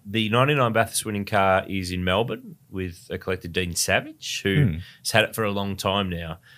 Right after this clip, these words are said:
Speaker 1: Um, and that was, of course, the Wins Commodore that Steve Richards and Greg Murphy used to win, uh,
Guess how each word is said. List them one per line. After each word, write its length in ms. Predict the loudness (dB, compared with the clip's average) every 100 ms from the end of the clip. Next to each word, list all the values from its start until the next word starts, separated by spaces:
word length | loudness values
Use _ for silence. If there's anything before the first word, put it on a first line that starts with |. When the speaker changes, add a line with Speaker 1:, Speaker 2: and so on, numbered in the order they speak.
| _ -2
Speaker 1:
Um, 640 | 2 2 0 -2 -6 -8 -12 _ -18 -18 _ -6
and 260 | -2 -2 2
that 260 | 2 2
was, 280 | 0 0 0
of 60 | -2
course, 220 | -4 -4
the 100 | -4
Wins 300 | -2 -2 -2
Commodore 480 | 0 2 2 0 -2
that 120 | 0
Steve 260 | 0 0 0
Richards 320 | -2 -2 -4
and 140 | -2 0
Greg 180 | 0
Murphy 380 | 2 4 4 2
used 320 | -2 -2 -2
to 80 | -4
win, 300 | -2 -2 -4 -8 -20 -20 _
uh, 200 | -2 0